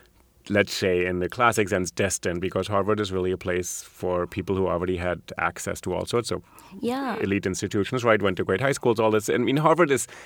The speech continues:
Speaker 1: symbolic for America 'cause it's, on the one hand, kind of access to a different class, and at the same time, it's reinforcing privilege and the elite, right? It's
Speaker 2: Ex-
Speaker 1: been the place where the elite was trained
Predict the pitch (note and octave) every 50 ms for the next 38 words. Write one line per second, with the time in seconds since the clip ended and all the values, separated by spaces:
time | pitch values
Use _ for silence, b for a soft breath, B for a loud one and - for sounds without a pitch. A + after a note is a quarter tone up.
0 | B B - - A2 F#2+ G2 G2 G2 G#2+ A2 - - A#2 A2+ A2 A2 G#2+ G#2+ A2
1 | G#2+ - G#2+ G#2 G2+ b b b b b b b b b _ - F#2 G2+ F2+ -
2 | - - G#2 G2+ G2+ G2 G#2+ A#2 A#2+ A#2 A#2 A2 G2+ G2 F2+ - b b b b
3 | b b b b b b _ _ - - G2+ G2 F#2+ F#2+ F2+ - - - - _
4 | _ _ _ _ - A2 A#2 A#2+ - - - G#2 F#2+ F#2 - - - - F#2 F#2
5 | F2 E2 G2+ F2+ - G2 F#2+ F2+ E2 - F#2+ F2 F2+ G#2 A#2+ A#2+ - - G#2+ G#2+
6 | G#2 - A#2+ - - C3 B2+ B2+ C3+ B2 A#2 A2 - - G2+ - - - F#2 F2
7 | A2 A#2+ A#2+ A2+ G#2+ - - A2 A#2 A#2 - - G#2+ G2 G2 G2 F#2+ F#2+ G2 G2
8 | _ - - G#2+ F#2+ G2+ G#2 G2 - A2 G2+ F#2+ F2+ G2 G2+ G2+ G2+ A2 C3 A2+
9 | E2+ - - - - F2 F#2 F#2 G2 G#2 A2 - - - - - - A#3 F#3+ G2
10 | B2 B2+ B2 C3 B2 A2 G#2 F#2+ - _ _ _ _ _ - A#2+ A#2 B2 A#2 F#2+
11 | G2 G#2 G2+ G#2 G#2 G2 F2+ F#2+ G2+ G2+ G2+ G2 G2 A2 G#2+ - A#2+ A#2 - -
12 | C#3 C#3+ B2 - - -